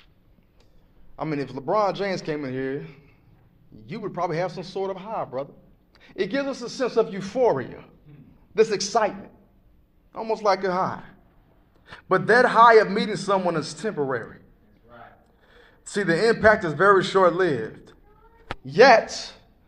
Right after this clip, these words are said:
Speaker 1: the greatness, the exaltation, humanity, and deity, all these traits of Christ are everlasting.
Speaker 2: Right.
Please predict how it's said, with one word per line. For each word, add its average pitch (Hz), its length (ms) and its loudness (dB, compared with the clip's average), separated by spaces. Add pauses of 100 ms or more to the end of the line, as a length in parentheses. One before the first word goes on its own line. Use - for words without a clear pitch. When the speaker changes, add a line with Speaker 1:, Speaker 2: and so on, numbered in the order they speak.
(260)
Speaker 1:
the 180 180 -2
greatness, 180 960 0 (320)
the 180 220 -2
exaltation, 196 1000 4
humanity, 196 800 0
and 160 120 -6
deity, 185 640 -4 (360)
all 240 220 10
these 233 240 -4
traits 247 320 4
of 202 200 0
Christ 233 480 2
are 196 240 2
everlasting. 226 1080 4 (240)
Speaker 2:
Right. - 220 -18